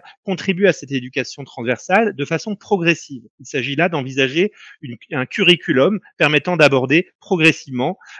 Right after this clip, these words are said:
euh, en fonction de la maturité de, de, des enfants et des jeunes, les questions d'éducation à la sexualité. Euh, un des objectifs est de favoriser l'estime de soi, le respect de soi et d'autrui, l'acceptation des différences,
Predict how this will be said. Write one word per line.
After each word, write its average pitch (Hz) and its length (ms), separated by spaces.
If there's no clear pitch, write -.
euh, 117 220
en 127 200
fonction 151 340
de 127 80
la 117 100
maturité 127 560
de, 110 320
de, 123 160
des 117 140
enfants 131 240
et 123 80
des 117 100
jeunes, 131 320
les 120 120
questions 165 360
d'éducation 123 520
à - 20
la 110 80
sexualité. 110 560
Euh, 165 140
un 180 120
des 185 260
objectifs 151 500
est 165 40
de - 60
favoriser 151 420
l'estime 175 340
de 175 120
soi, 120 360
le 131 100
respect 147 600
de 113 120
soi 131 240
et - 20
d'autrui, 147 440
l'acceptation 143 600
des 139 100
différences, 139 760